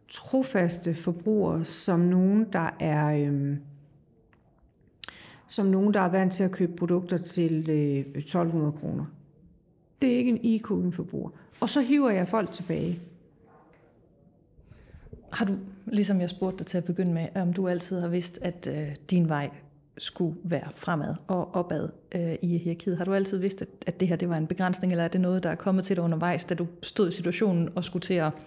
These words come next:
Speaker 2: spille andre gode og agere chef for dem?
Speaker 1: Øhm, da jeg var ung, der troede jeg, der ville jeg gerne være leder, som så mange andre. Og der troede jeg, jeg var overbevist om, at jeg blev verdens bedste leder. Og jeg fik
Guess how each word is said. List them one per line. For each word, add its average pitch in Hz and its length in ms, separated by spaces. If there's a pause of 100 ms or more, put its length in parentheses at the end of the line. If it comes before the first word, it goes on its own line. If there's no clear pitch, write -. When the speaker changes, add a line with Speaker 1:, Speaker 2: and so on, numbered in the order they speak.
(560)
Speaker 2:
spille 170 280
andre 170 160
gode 175 380
og 170 120
agere 170 460
chef 170 320
for 170 140
dem? 165 120 (1500)
Speaker 1:
Øhm, 170 800 (1000)
da 220 140
jeg 196 120
var 190 160
ung, 226 160 (480)
der 202 100
troede 214 460
jeg, 196 100 (120)
der 214 100
ville 202 140
jeg 185 100
gerne 180 160
være 175 100
leder, 160 240 (960)
som 175 220
så 165 80
mange 175 240
andre. 170 260
Og 175 220
der 190 100
troede 208 380
jeg, 185 180 (400)
jeg 156 100
var 151 60
overbevist 202 500
om, 156 100
at - 80
jeg 170 140
blev 156 160
verdens 214 260
bedste 147 320
leder. - 200 (840)
Og 196 140
jeg 202 100
fik 254 180